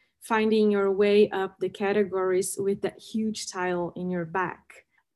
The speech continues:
What can you tell me about it, where you come from and where you are right now, like, having been so successful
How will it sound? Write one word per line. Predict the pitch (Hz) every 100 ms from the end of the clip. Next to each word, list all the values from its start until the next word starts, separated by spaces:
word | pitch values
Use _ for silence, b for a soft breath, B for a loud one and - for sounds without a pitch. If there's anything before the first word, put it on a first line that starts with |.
| _
What | 220 247 -
can | 339
you | 311
tell | 262 254 226
me | 226 220
about | 208 175 202 202
it, | 196 190 - _ _ _ _ -
where | 196 220 226
you | 233 220
come | 233 226 226
from | 226 214 202 202 202 208 - _ _
and | - 202 196 196 196 190 -
where | 202 208
you | 208 196 196
are | 196
right | 185 170
now, | 185 180 175 175
like, | 180 180 196
having | 196 196 214 196
been | 214 214
so | - 220
successful | 214 214 - 180 180 - 170 175 -